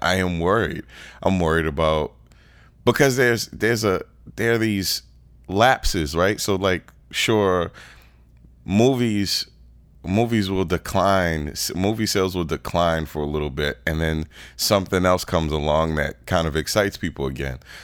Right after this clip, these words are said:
I think people still have a enthusiasm about movies, so that's a good thing. But I think that if they just wait it out sometimes, you wait,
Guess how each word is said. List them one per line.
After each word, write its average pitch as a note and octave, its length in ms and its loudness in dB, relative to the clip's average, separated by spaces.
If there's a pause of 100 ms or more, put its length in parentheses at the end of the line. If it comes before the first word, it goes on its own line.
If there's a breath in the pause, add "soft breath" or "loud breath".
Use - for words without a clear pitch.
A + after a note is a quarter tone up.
I - 80 4
think E3+ 180 2
people C#3 260 0
still G#2+ 440 2
have F#2+ 280 4
a E2+ 240 2
enthusiasm E2 760 0
about D#2 300 -2
movies, D2+ 580 -4 (1080 soft breath)
so G#2 180 2
that's A2 260 4
a G2 40 -2
good D#2+ 260 -2
thing. D2 360 -2 (120)
But E2 420 2 (920 soft breath)
I A2 100 4
think C3+ 300 0
that G#2+ 220 2
if F#2+ 140 -2
they G#2 160 2
just F2 200 -4
wait F2+ 320 2
it F2 120 0
out G2 240 2
sometimes, D#2+ 800 -2
you G#2+ 160 -2
wait, G#2 480 0